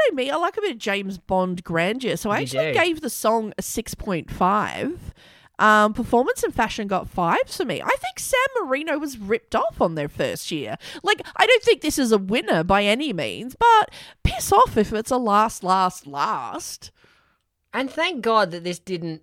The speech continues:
Speaker 2: this result didn't dishearten San Marino.
Speaker 1: Yeah.
Speaker 2: Because they, they deserved, they were, they were mistreated by Europe that year. And we have passed it on a thirty-one point five.
Speaker 1: I'm happy with that. A little vindication, finally.
Speaker 2: Justice for San Marino.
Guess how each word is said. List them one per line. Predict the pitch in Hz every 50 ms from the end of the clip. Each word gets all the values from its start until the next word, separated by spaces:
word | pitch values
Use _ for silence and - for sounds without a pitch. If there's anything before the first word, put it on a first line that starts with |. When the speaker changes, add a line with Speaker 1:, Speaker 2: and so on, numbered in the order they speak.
| - 165
Speaker 2:
this | 180 185 151
result | 170 180 160 175 180 170 160 151 - - 143
didn't | 160 170 156 156 156 143
dishearten | 135 151 156 - - - 151 147 143 139 139 139 135 123
San | - - 147 131 135 127
Marino. | 123 120 120 117 110 107 104
Speaker 1:
Yeah. | - 175 - -
Speaker 2:
Because | 151 147 - - 170 151
they, | 160 175 202 226 233 226 226 - - _ _
they | - 175 190 185 190 170 160 _ _ _ _ - -
deserved, | 175 190 180 147 170 180 180 185 180 175 175 160 147 - - - _
they | - 185 185 175
were, | 185 190 175 180
they | 180 180 185 185
were | 190 180
mistreated | 175 185 180 - - _ - - - - 180 165 151 - 151 135 123 123
by | 139 131 127
Europe | 131 127 131 127 127 127 _
that | 127 127 123 120
year. | 143 147 147 151 - - - - - _
And | 226 233 247 247 202 170
we | 175 185 185
have | 180 180 175 - -
passed | - 185 202 208 - - -
it | - - - _ -
on | 143 147
a | 147
thirty-one | - - 175 175 160 151 143 147 139 135 127 131 139 _ _
point | - - 151 135 135 135
five. | - - 762 - 349 339
Speaker 1:
I'm | 330 523 508 480
happy | 480 427 381
with | 381 302 233 - -
that. | 220 185 160 143 - - - _ _ _
A | 320 370
little | 403 508 494 494 392
vindication, | 311 330 339 330 330 320 285 233 226 262 214 220 208 - - 185 151 117 -
finally. | - - 202 190 180 175 165 156 147 139 135 120 - - - _ _ _ 175 - _ _ _ 349 349 302 170
Speaker 2:
Justice | - 269 269 262 262 - - 247 233 240
for | - 226 190
San | - - 185 165 156
Marino. | 151 139 131 131 120 113 117 101